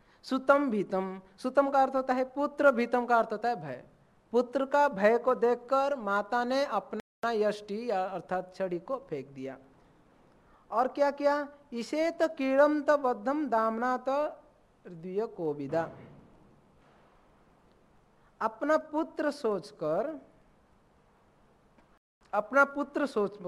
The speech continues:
सोचकर, अपना पुत्र मानकर उनको दंड देने के लिए इसे, इस,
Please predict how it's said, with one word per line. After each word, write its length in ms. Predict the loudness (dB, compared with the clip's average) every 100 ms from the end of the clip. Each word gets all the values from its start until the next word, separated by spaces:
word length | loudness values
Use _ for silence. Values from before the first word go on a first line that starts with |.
| -14 -10
सोचकर, 460 | 2 2 2 0 2
अपना 240 | 2 0
पुत्र 380 | -2 -2 0 2
मानकर 680 | 4 2 2 0 0 0 -6 -20 _ _ _ _
उनको 320 | -2 -2 0 2
दंड 360 | 4 6 6
देने 380 | 2 2 2 0
के 160 | -2 -4
लिए 380 | 0 0 0 -4 -20 _ _ _ _ _ _ -8
इसे, 480 | -2 2 0 0 -8
इस, 280 | -8 -8